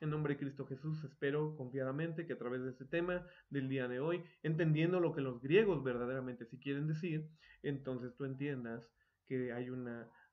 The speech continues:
libertad en Cristo Jesús que a lo mejor, solo a lo mejor quiero decir, no estás viviendo el día de hoy. Bendita gloria de parte de Dios si ya le, si sí le estás viviendo hoy.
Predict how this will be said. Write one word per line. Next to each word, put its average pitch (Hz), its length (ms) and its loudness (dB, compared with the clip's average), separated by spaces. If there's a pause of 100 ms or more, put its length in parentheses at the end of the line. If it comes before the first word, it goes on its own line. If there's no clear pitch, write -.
libertad 143 640 2
en 120 120 -6
Cristo 139 380 -4
Jesús 131 460 -8
que 139 280 -2
a 147 80 -6
lo 160 120 0
mejor, 160 480 -4 (360)
solo 220 300 6
a - 20 6
lo 202 120 4
mejor 175 320 0
quiero 139 200 -2
decir, 131 320 -8 (480)
no 143 120 0
estás 131 300 -2
viviendo 120 380 -4
el 113 80 -2
día 113 120 -4
de 120 120 -10
hoy. 120 140 -14 (480)
Bendita 143 540 6
gloria 180 360 6
de 127 80 0
parte 135 260 0
de 123 80 0
Dios 147 220 -2
si 135 100 -2
ya 131 140 0
le, 131 220 -2
si 131 100 -8
sí 170 140 -2
le 180 80 0
estás 127 220 -4
viviendo 120 420 -6
hoy. 135 160 -4